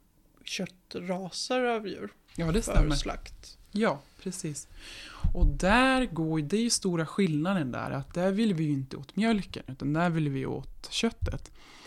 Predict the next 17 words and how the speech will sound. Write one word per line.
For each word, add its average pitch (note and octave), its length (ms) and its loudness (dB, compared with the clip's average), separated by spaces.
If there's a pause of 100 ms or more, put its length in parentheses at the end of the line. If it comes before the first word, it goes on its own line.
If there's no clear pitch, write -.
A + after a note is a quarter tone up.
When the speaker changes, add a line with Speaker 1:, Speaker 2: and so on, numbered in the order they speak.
(440)
Speaker 2:
Och E3+ 180 -2
då G#3 540 6 (480)
går F#3+ 220 4
ju - 20 4
till D#3 140 0
exempel D#3+ 320 0
kalvarna D3 540 2
med G#3+ 380 4
sin A3 200 4
mor C3+ 340 2 (680)
och D#3 240 -2
diar, C#3+ 520 0 (340)
eh, C#3+ 340 -8
ända C#3+ 180 -2
från - 180 -10
start. - 520 -6 (680)
Ehm, D3 600 -2